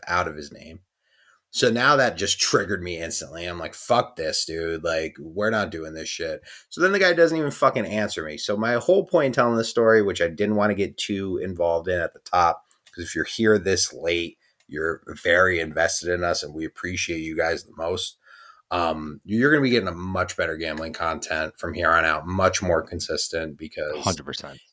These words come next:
Speaker 1: it was bullshit. This year was bullshit. We apologize to you guys because it was not what we thought we were gonna do.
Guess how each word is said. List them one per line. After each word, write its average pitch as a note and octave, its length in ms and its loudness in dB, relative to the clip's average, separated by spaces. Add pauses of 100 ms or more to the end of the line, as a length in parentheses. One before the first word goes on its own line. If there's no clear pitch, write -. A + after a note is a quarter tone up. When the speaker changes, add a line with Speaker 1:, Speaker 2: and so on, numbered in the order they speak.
Speaker 1:
it C3 80 4
was G2+ 180 2
bullshit. - 480 -2
This A2 220 2
year G2+ 100 4
was F2+ 140 -2
bullshit. E2+ 500 0
We F2 140 0
apologize D#2+ 640 2
to D#2+ 80 0
you D2+ 80 -4
guys D#2 340 2
because D2+ 640 -2
it D2+ 220 -6
was D2+ 180 -6
not D2+ 320 0
what D2+ 140 -4
we D2 100 -10
thought - 300 -14
we - 60 -20
were - 120 -20
gonna - 200 -20
do. - 120 -16